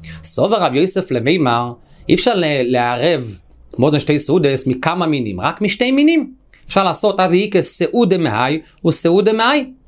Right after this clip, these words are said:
אבל אי אפשר לערב סעודה אחת מכמה מינים. עומר לרבה לא,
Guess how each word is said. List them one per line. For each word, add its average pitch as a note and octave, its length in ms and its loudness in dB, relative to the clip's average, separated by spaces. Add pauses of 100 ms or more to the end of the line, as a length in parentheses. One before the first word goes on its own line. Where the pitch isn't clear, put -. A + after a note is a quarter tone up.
(500)
אבל B2 240 2
אי G#3+ 40 0
אפשר G#3+ 200 0
לערב F3 280 0
סעודה F3 460 2
אחת F3 380 0
מכמה F3 320 -2
מינים. G3 280 0 (420)
עומר E3+ 280 2
לרבה D#3 400 -2
לא, F3 260 0